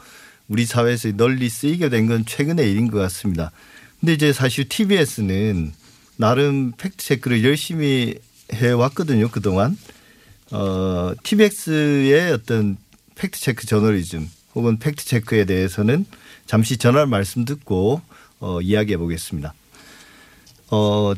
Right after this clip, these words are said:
티비에스의 팩트 체크. 일단 티비에스가 어떤 걸 하고 있나요? 팩트 체크와 관련해서?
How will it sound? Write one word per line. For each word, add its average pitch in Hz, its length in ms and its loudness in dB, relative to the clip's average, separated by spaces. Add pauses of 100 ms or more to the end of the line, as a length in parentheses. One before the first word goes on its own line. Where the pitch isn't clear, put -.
티비에스의 143 1200 2
팩트 - 260 -16
체크. - 380 -8 (1000)
일단 117 600 0 (240)
티비에스가 185 460 0
어떤 175 520 0
걸 202 160 2
하고 147 200 0
있나요? 98 340 -2
팩트 131 260 -8
체크와 98 340 -4
관련해서? 85 600 -2